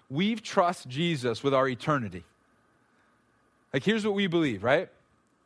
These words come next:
That we're saved not because of us. That we're saved not because we're so good. No, we're still needing a Savior. We're saved because Jesus died and rose again, and that's it.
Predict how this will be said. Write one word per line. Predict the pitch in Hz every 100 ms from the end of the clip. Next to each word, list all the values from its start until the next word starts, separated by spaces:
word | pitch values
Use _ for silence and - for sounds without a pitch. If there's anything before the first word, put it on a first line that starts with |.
| _ _ -
That | 143
we're | 143 220
saved | - - 208 160 127
not | 151 175
because | 175 - 156 139
of | 135
us. | 113 - - - _ _ _ _ -
That | 160
we're | 190
saved | 190 - 202 156
not | 143 151 170
because | 190 - 180 147
we're | 147 160
so | - 170 147
good. | 131 131 98
No, | 151 123
we're | 127 151
still | - 160 139 131 - _ _ _ _ 127
needing | 156 156 120 107 101 -
a | 113
Savior. | - 175 165 107
We're | 95 165
saved | - 180 165
because | 135 147 117
Jesus | 113 156 135 123
died | 147 139 135
and | 123
rose | 131 123
again, | 120 139
and | 107 123
that's | 127 -
it. | 160 113